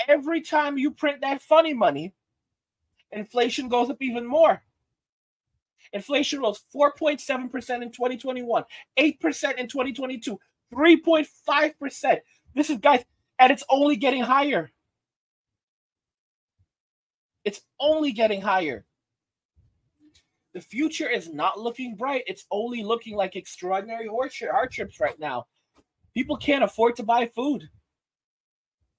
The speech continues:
Paying for necessities has become more of a challenge, and affording luxuries and discretionary items has become more difficult, if not impossible for some, particularly those at the lower ends of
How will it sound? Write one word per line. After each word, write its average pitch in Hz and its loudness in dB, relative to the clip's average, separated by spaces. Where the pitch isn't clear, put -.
Paying 254 2
for 311 0
necessities 233 2
has 220 -2
become 196 2
more 196 2
of 269 -4
a 175 0
challenge, 220 2
and 175 4
affording 247 0
luxuries 214 2
and 180 -4
discretionary 240 -2
items 208 2
has 208 2
become 214 0
more 220 2
difficult, 180 0
if 277 -4
not 240 0
impossible 208 2
for 208 0
some, 185 2
particularly 226 4
those 233 2
at 196 2
the 196 -2
lower 220 4
ends 208 0
of 214 2